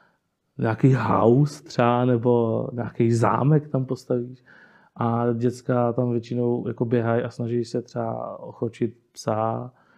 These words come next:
ochočit kočičku, nakrmit pandu,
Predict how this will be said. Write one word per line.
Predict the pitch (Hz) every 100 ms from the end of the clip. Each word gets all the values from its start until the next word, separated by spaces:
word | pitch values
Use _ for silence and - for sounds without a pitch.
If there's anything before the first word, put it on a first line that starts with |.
| _ _ _
ochočit | - 120 120 -
kočičku, | 120 110 123 113 - 123 120 120 117
nakrmit | 117 117 120 113 110
pandu, | - 113 113 113 117 117 117 117